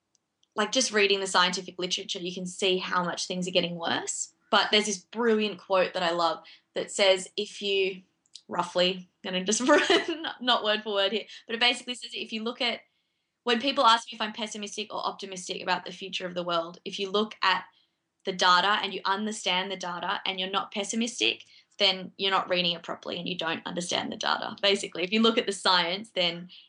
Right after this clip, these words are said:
you have to be pessimistic. But if you look at the people that are fighting to make a difference, and if you look at the groups and,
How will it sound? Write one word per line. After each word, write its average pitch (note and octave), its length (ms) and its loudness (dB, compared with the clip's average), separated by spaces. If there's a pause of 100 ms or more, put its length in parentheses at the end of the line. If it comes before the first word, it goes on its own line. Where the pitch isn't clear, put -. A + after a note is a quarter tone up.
you F3+ 100 -12
have F3 200 -6
to F#3 60 -14
be F3 120 -8
pessimistic. - 640 -12 (280)
But F#3 240 6 (1080)
if A#3 160 -4
you A#3+ 140 0
look A3+ 180 2
at G#3+ 300 4 (160)
the G#3+ 80 0
people G#3+ 540 -2
that G3 100 -2
are G3 40 0
fighting F#3+ 360 4
to F#3 100 -12
make F#3 160 -6
a G3 40 -10
difference, F3+ 640 -6
and F#3+ 120 -8
if F#3 120 -12
you G3 100 -10
look G3 180 -2
at F#3 180 0 (420)
the G#3 120 -2
groups G3 640 0
and, F3+ 360 -2